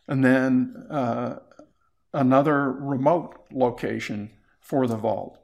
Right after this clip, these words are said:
Then again, in two thousand nine, when they constructed the historical library, yet again, another locked room was created and called the First Presidency's vault.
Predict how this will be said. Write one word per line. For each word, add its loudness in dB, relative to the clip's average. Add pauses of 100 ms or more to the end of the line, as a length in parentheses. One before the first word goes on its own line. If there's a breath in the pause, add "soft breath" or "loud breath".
(520)
Then 4
again, 4
in 0
two -4
thousand -2
nine, 0
when 0
they -6
constructed -6
the -6
historical -4
library, -2 (1400 soft breath)
yet 0
again, 0
another 0
locked -2
room 2
was -2
created -4
and -6
called -2
the -10
First -6
Presidency's -4
vault. -2